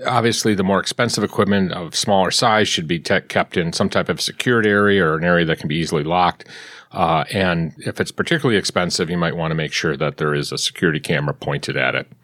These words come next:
When purchasing fixed assets, you need to make sure that only higher level administration in your facility is able to sign a purchase contract, uh, or a purchase order, depending upon what you, you have.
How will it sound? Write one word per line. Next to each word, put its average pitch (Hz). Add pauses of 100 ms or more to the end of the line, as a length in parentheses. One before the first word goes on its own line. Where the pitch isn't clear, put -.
(500)
When 107
purchasing 135
fixed -
assets, 104
you 135
need 139
to 123
make 117
sure 107
that 95
only 113
higher 131
level 104
administration 90
in 85
your 85
facility 90
is 80
able 104
to 90
sign 98
a 85
purchase -
contract, - (500)
uh, 90
or 90
a -
purchase 87
order, 67 (120)
depending 73
upon 71
what 73
you, 67
you -
have. 76